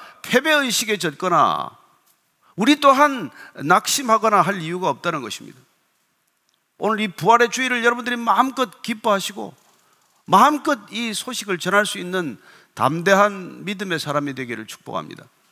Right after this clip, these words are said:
어떻게 반전이 일어났을까요? 오늘 그 반전의 모습을 한번 다시 찬찬히 살펴보자는 것입니다.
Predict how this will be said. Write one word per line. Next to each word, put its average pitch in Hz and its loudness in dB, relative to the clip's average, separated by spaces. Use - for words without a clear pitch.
어떻게 339 4
반전이 269 2
일어났을까요? 196 -2
오늘 285 4
그 302 0
반전의 247 0
모습을 247 -2
한번 175 -2
다시 147 -6
찬찬히 175 -2
살펴보자는 165 -4
것입니다. - -14